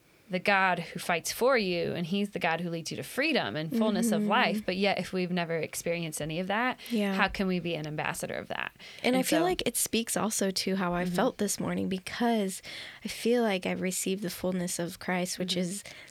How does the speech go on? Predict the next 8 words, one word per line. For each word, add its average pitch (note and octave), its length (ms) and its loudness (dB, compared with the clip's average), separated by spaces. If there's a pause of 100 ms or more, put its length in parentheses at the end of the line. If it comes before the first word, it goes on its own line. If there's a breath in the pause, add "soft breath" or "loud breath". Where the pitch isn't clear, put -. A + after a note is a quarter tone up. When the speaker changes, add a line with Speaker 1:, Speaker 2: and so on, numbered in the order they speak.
(160)
Speaker 2:
the G#3+ 120 -2
baptism F#3+ 500 0
of F3 120 0
the F3 80 0
Holy F3 180 0
Spirit. G3+ 500 2 (160 loud breath)
Speaker 1:
Mm-hmm. F#3+ 500 -4
Speaker 2:
Um, F#3 520 2